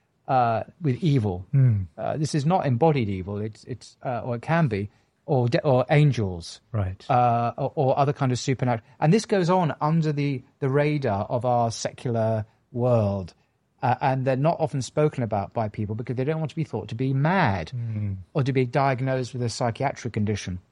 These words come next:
Speaker 1: And maybe people are very reluctant to speak about them.
Speaker 2: Hmm.
Speaker 1: They're otherwise perfectly sane. And there's not an obvious explanation like, "Oh, they're on drugs," or "They're drunk," or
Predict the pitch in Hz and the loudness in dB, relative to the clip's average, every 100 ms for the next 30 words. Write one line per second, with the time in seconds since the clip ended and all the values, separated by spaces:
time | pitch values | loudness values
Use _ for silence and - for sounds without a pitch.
0 | _ _ _ _ - 151 196 202 151 147 | _ _ _ _ -2 2 2 2 2 2
1 | 220 190 - 127 - - 117 98 - 95 | 2 2 -2 -6 -6 -4 -2 -4 -2 -6
2 | 92 - 113 92 143 180 247 202 170 - | -8 -6 -6 -2 2 2 4 4 2 0
3 | 196 139 117 208 208 82 73 101 _ _ | -2 -2 -6 -4 -4 -6 -10 -14 _ _
4 | - 135 135 175 139 151 139 139 139 - | -4 -2 0 0 0 2 2 2 -2 -4
5 | 131 123 123 117 110 123 110 117 113 107 | -2 0 0 -2 -2 -4 -2 -2 -2 0
6 | 110 107 107 - 107 107 101 120 104 110 | 0 0 -2 -2 -2 -2 -2 0 0 0
7 | 113 110 | -2 -4